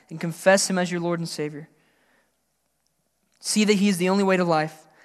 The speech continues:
Live in him and live for him. Be saved and worship with us, free from sin and death. So if you're here tonight for an invitation,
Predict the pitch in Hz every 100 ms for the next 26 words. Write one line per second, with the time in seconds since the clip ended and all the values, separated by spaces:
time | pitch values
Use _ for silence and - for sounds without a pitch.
0 | _ - 165 190 185 175 196 190 185 190
1 | 190 - _ - 151 160 156 - 160 151
2 | 151 156 _ _ - 175 180 175 170 165
3 | - 165 156 160 - 151 151 - - -
4 | _ _ _ _ _ _ _ _ _ _
5 | _ _ _ - 185 175 151 151 151 147
6 | 147 104 - _ _ _ _ _ _ _
7 | _ - 170 175 220 175 165 - _ _
8 | _ _ - 160 175 175 151 - 160